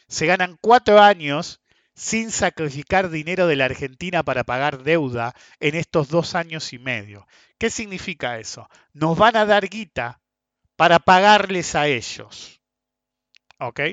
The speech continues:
Pero sí, tenés un periodo de tiempo de gracia, digamos. En el segundo ítem, el cronista,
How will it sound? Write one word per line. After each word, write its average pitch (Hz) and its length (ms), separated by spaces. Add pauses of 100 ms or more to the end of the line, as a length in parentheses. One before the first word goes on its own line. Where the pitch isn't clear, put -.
(800)
Pero 233 200
sí, 214 320
tenés 185 300
un 202 100
periodo 175 320
de 160 100
tiempo 165 480
de 131 280 (1300)
gracia, 123 600
digamos. 104 560 (640)
En 208 140
el 233 80
segundo 269 400
ítem, 139 380
el 104 120
cronista, 113 560